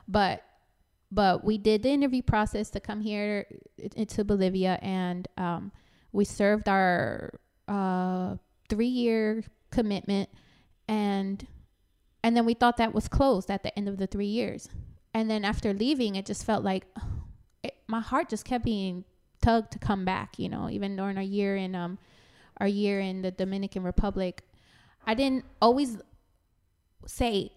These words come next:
I didn't live there and say, "Oh, I wanna go back to Bolivia. I wanna go back to Bolivia." But we still maintained relationships, and even Rudy went out and visited us and in the Dominican Republic. And my, I still loved the people here, and I still always maintain that there's such a big need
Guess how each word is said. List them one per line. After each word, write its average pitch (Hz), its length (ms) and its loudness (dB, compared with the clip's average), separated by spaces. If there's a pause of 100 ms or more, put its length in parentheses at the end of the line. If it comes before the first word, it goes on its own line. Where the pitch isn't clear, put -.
I 240 60 6
didn't 247 220 2
live 277 180 6
there 269 180 6
and 233 80 4
say, 208 240 2
"Oh, 254 80 4
I 226 140 2
wanna 233 160 4
go 226 100 4
back 214 160 2
to 214 60 2
Bolivia. 208 320 4
I - 20 4
wanna 196 140 2
go 196 100 2
back 190 200 -2
to - 40 -8
Bolivia." 208 400 2
But 190 320 4 (600)
we 233 120 6
still 254 180 6
maintained 226 460 4
relationships, 190 840 2
and 190 260 4
even 202 240 4
Rudy 208 260 8
went 190 220 4
out 180 160 -2
and 202 100 -6
visited 196 400 4
us 185 340 4
and - 320 -2 (260)
in 208 80 0
the 202 100 4
Dominican 196 420 0
Republic. 190 520 0
And - 320 -8 (420)
my, 208 600 2
I - 160 0
still 240 580 6
loved 185 760 4 (880)
the 196 320 2
people 240 340 4
here, 277 260 0
and 233 160 -4
I 190 60 -2
still 226 340 4
always 214 220 4
maintain 202 440 0
that 196 140 -4
there's 185 200 0
such 196 220 -2
a 196 40 -2
big 190 260 2
need 185 480 -2